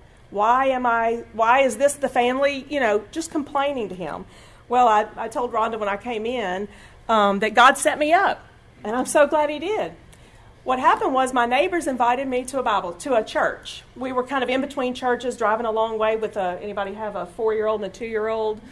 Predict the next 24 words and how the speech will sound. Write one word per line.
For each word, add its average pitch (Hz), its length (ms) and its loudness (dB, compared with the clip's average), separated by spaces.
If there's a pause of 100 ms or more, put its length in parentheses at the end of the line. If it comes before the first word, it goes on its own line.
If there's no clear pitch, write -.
(280)
Yeah, - 180 -2
it - 60 -6
was 226 120 -6
a 220 60 0
long 240 400 6
way 220 160 4
to 226 100 -6
get 226 220 -4
forty-five 226 380 -4
minutes 220 280 -6
to 220 80 -14
keep 233 260 -12
them 208 540 -2
happy. 262 440 0 (400)
So 262 320 2
this 311 200 -2
little 440 160 0
church 294 260 0
was 269 100 -8
about 240 180 -2
twenty 277 220 -4
minutes 302 300 -2
away, 214 480 -4 (420)
and, 226 640 -4